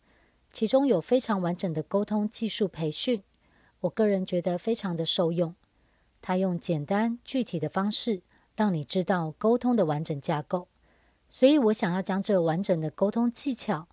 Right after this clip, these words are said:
录制成一个完整的课程跟你分享，让你也能够有同样的收获，可以借由双赢沟通的技巧去获得你想要的人际关系、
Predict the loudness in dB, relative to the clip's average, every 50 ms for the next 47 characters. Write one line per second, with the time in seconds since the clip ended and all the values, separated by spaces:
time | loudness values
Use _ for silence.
0 | _ _ _ _ -2 0 0 0 0 0 0 0 0 0 -2 0 2 2 2 2
1 | 2 0 -2 -2 0 -2 -2 -2 -4 -2 0 0 0 2 0 0 0 0 0 0
2 | 2 2 0 0 0 -2 -2 -2 -2 -2 -4 -4 -6 _ _ _ _ _ _ _
3 | _ _ _ _ 2 2 4 4 2 2 0 0 0 0 -2 -2 2 4 4 4
4 | 4 4 2 0 -2 -4 -4 -2 0 2 2 2 2 0 0 0 2 2 2 0
5 | 0 0 0 0 0 0 _ _ _ _ _ _ _ _ _ _ 2 4 4 4
6 | 2 2 2 4 4 6 4 4 4 2 0 0 0 2 2 4 4 2 0 2
7 | 2 2 2 4 4 2 4 2 2 2 0 0 0 0 0 0 0 0 0 -4
8 | -10 -20 _ _ _ -2 0 2 2 2 2 2 2 2 0 0 0 -2 -2 -2
9 | -2 -2 -2 0 0 0 0 -2 -2 0 0 0 0 0 -2 0 2 4 4 4
10 | 4 2 0 0 0 -2 -2 -4